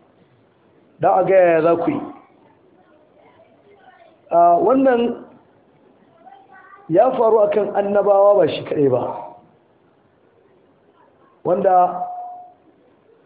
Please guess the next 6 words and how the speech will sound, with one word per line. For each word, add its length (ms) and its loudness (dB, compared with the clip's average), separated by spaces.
ya 140 0
zamanto 600 0
suna 480 -2
sanya 300 0
kalmar 320 -2
shi'umci 580 -8